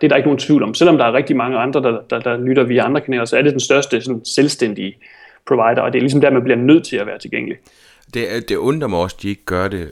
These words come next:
Speaker 2: Hvis man går ind og kigger på, øh, for eksempel LinkedIn's Pulse, der kom nu her, eller den har været et stykke tid, men nu, nu er vi snart alle sammen på her i, i Danmark også. Hvis man går ind og kigger på den statistik,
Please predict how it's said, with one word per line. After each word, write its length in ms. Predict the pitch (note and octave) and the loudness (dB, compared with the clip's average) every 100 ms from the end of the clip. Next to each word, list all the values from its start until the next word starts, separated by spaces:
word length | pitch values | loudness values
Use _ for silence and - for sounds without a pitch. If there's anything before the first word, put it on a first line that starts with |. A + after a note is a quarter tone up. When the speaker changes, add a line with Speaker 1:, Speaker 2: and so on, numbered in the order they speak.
| - | -14
Speaker 2:
Hvis 200 | F2+ - | -16 -12
man 100 | F#2 | -10
går 120 | G#2+ | -6
ind 80 | A2 | -6
og 60 | G2 | -8
kigger 360 | - B2 A#2+ | -12 -8 -6
på, 520 | - F#2+ F#2+ F#2 F#2 | -2 -2 -2 -4 -4
øh, 320 | D#2 C#2+ C2+ B1+ C2+ - - - | -4 -6 -8 -12 -18 -20 -20 -20
for 160 | - G#2+ | -10 -8
eksempel 440 | - D3 C#3 E2+ | -6 -6 -6 -6
LinkedIn's 720 | F2 F2+ F#2+ F#2+ G#2 A2+ - - | -8 -6 -6 -4 -6 -6 -4 -2
Pulse, 440 | G2 G#2 G#2 - | -2 -2 -8 -10
der 80 | D2+ | -12
kom 220 | - D#2+ | -10 -10
nu 220 | D#2+ D#2 | -10 -10
her, 180 | D#2 C#2+ C2+ - - | -10 -10 -12 -18 -18
eller 140 | - C#2+ | -16 -10
den 180 | D#2 | -8
har 80 | D#2 | -6
været 120 | E2 | -4
et 60 | E2+ | -6
stykke 220 | - D#2 | -8 -12
tid, 200 | - F#2 - | -8 -8 -8
men 120 | E2+ | -10
nu, 140 | E2+ - | -10 -10
nu 200 | G2 F#2 - - | -12 -12 -16 -12
er 60 | |
vi 100 | D#2+ | -10
snart 340 | D#2+ - E2 D2+ | -10 -6 -6 -6
alle 180 | E2 F2 | -10 -8
sammen 420 | E2+ D2 C2+ C2 _ - - - _ - | -8 -8 -10 -18 _ -20 -20 -20 _ -4
på 260 | E2+ - | -4 -4
her 180 | D2 D2+ - | -12 -12 -14
i, 200 | D2+ C#2+ _ | -16 -18 _
i 80 | D#2+ | -16
Danmark 460 | D#2 D2 D#2+ D#2+ D2+ | -10 -10 -10 -12 -10
også. 260 | E2 E2 | -10 -10
Hvis 160 | F2+ E2+ | -14 -10
man 60 | F#2 | -4
går 100 | A2 | -4
ind 80 | |
og 60 | G#2 | -4
kigger 240 | C#3 C3 | -6 -4
på 100 | B2 | -2
den 120 | G#2+ G#2 | -4 -4
statistik, 800 | - F2 D#2+ - - C#3+ - | -8 -8 -8 -10 -6 -6 -6